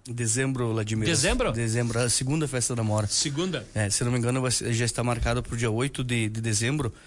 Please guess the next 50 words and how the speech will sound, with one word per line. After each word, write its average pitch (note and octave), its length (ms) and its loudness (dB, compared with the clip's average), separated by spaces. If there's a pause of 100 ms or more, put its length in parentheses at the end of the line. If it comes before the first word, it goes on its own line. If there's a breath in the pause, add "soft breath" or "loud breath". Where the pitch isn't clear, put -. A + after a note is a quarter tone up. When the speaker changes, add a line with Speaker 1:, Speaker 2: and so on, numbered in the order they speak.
(240 loud breath)
Speaker 2:
Lá C3+ 100 0
em - 20 2
Speaker 1:
A D#3+ 40 2
festa - 160 2
Speaker 2:
São F3+ 100 2
Manuel. D#3+ 260 0
Speaker 1:
da, A2 80 -4
lá A2 60 0
em A2+ 40 0
São A#2 140 0
Manuel. C3 400 0
Speaker 2:
Então D3+ 140 0
anote G#3 340 0
na G#3+ 140 -2
sua G#3+ 140 0
agenda, G3 420 0
oito A3 340 0
de G3 140 -4
dezembro G3 580 0
lá, C#3+ 140 0
São - 280 0
Manuel, G#3 400 0 (300 loud breath)
a D#3+ 340 -4
segunda G3 600 0
festa G3+ 420 -2
da F3+ 120 0
Amora. C#3 520 -2
Speaker 1:
Isso A#2+ 220 -4
mesmo, A2 260 -2
isso G#2+ 160 -4
mesmo. A#2 240 -2 (180 loud breath)
O - 40 -20
pessoal A2+ 360 0
lá A#2 160 0
já A#2+ 120 -2
está, A2+ 360 0 (400 loud breath)
é, G2+ 120 -6
fazendo A#2 280 -2
reunião, A2 400 0
já C3 140 -2
está A#2 160 -4
se - 140 0
organizando A#2 500 -2
pra B2 160 -4
ser C3 300 0
uma D#3 340 0
grande, D3+ 640 0
uma D3 260 0
grande C#3+ 460 0
festa C3 480 -2